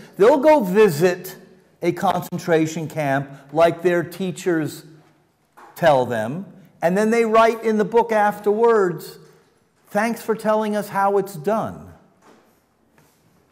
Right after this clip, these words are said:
Do you t-, do I teach the Holocaust? Because I certainly don't want any of you learning how to make a better gas chamber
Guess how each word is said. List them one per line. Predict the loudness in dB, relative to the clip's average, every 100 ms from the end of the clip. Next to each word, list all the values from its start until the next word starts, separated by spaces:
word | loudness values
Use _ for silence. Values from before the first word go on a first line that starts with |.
| _ _ _ _ _ -20 -20 -20 -20 _ -6
Do | -2
you | 2 2 0
t-, | -4 -2
do | 6 6
I | 8 4
teach | 2 -4 -4 -4 -12 -18 _ _ _ -4
the | 0 4
Holocaust? | 6 6 6 2 4 6 4 0 -14 -16 -20 -20 -20 _ -20 -20 -20 -20 -20 _ _ _ _ _ _ -2
Because | 0 4
I | 4 4
certainly | 2 0 0 0
don't | 0 4
want | 2 2
any | -2 0
of | -2
you | -2 -4 -6 -14 -6
learning | 2 4 4 2 -2
how | 0 2
to | 2
make | 0 0
a | -2
better | 0 2 2
gas | 2 2 2 -2
chamber | -8 -6 -4 -4 -4 -4 -8